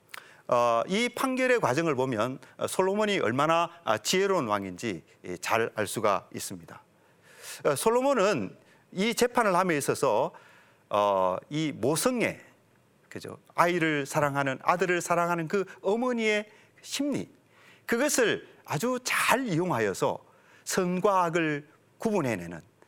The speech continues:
예, 그런 일을 아주 성공적으로 하게, 예, 됩니다. 이, 여러분들이 잘 아시는 것처럼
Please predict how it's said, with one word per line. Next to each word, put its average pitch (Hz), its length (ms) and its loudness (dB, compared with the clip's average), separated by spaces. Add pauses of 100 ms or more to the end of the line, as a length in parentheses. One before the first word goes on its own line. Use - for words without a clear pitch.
(180)
예, 98 200 -2
그런 196 300 2
일을 117 440 0 (300)
아주 - 140 -10
성공적으로 165 840 0 (100)
하게, 110 440 0 (200)
예, 87 200 -2
됩니다. 92 480 -8 (340)
이, 185 440 0 (460)
여러분들이 185 320 2
잘 165 180 4
아시는 147 280 2
것처럼 135 340 0